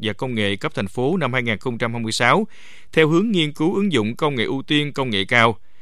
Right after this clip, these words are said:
Dịp này, Sở Khoa học và Công nghệ thành phố Cần Thơ được tặng cờ thi đua của Chính phủ vì đã có thành tích tiêu biểu xuất sắc, dẫn đầu phong trào thi đua yêu nước năm hai nghìn không trăm hai mươi ba của thành phố Cần Thơ.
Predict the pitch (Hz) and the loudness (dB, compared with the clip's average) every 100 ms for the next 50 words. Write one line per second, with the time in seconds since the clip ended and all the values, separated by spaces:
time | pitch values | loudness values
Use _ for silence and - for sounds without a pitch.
0 | - - - - 123 131 143 131 - 127 | -14 -14 -14 -4 0 4 4 4 4 2
1 | 170 160 135 123 117 147 117 104 110 123 | 2 0 2 0 0 0 2 2 0 -4
2 | 170 151 110 131 131 131 - - - 135 | -4 -2 -2 2 4 4 0 -12 -2 4
3 | 127 123 123 131 143 123 120 156 151 147 | 4 4 0 0 2 4 4 2 2 0
4 | 131 131 180 143 101 120 180 135 107 110 | 0 -2 -2 0 -2 0 0 0 2 0
5 | 165 147 104 170 - 160 147 113 101 123 | -2 -2 -4 -4 -2 0 0 0 -2 -2
6 | 180 - 208 - - - - 131 185 131 | -4 0 -2 -2 -8 -14 -2 2 4 4
7 | 113 165 151 127 110 110 139 135 131 131 | 4 -2 2 2 2 0 -2 0 0 0
8 | 165 190 127 120 117 101 - 131 123 120 | 0 0 -2 -2 0 -2 -2 -6 0 0
9 | 120 123 120 123 120 113 123 117 - 147 | 0 -2 2 4 4 2 -4 -4 -4 -4
10 | 117 113 120 | -2 2 4